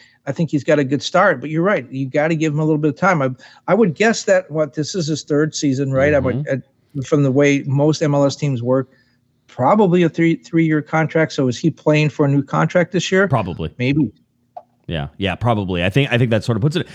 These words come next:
Speaker 2: And by the way, I don't think it's endless, right? I, Greg will be the first one to tell you that if you're building out a, a philosophy or a plan or anything else,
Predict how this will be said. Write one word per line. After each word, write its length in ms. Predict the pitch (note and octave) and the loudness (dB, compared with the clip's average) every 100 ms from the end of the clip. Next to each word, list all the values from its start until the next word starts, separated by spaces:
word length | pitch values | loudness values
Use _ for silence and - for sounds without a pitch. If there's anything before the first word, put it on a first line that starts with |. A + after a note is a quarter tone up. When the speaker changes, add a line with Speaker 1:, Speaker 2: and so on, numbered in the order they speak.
| - | -2
Speaker 2:
And 140 | G3+ | 0
by 80 | F#3 | 2
the 80 | G3 | 2
way, 140 | F#3+ | 0
I 100 | F#2 E3 | 2 0
don't 100 | G3 | 0
think 140 | A#2 | -2
it's 100 | G#2+ | -2
endless, 500 | A2+ F3+ B2+ B2+ - - | -2 -2 0 -2 -4 -2
right? 220 | B2+ - | -2 0
I, 200 | E3 C#3+ | -2 -2
Greg 260 | B2+ D#3+ F3+ | 2 2 2
will 100 | D#3+ | 2
be 100 | D3+ | 2
the 80 | C3 | 2
first 240 | D3 C3+ | 0 0
one 80 | C#3 | -2
to 60 | A#2 | 0
tell 160 | C3 | 2
you 100 | C3+ | 2
that 140 | A#2 G#2+ | 2 0
if 120 | G2+ | 0
you're 80 | A2 | 0
building 280 | A#2 A#2 A#2 | 0 0 0
out 160 | A2 | 0
a, 280 | G#2+ G#2 G2+ | 0 -2 -4
a 40 | |
philosophy 580 | F#2+ G#2 G#2+ A2+ B2 A#2 | -4 -2 -2 -4 -4 -2
or 120 | G2+ | 0
a 60 | F#2 | -2
plan 280 | - A#2+ A2 | -2 -2 0
or 80 | F#2 | -2
anything 300 | F#2 F#2 G#2 | -2 -2 -2
else, 300 | C#3 F2 | -2 -4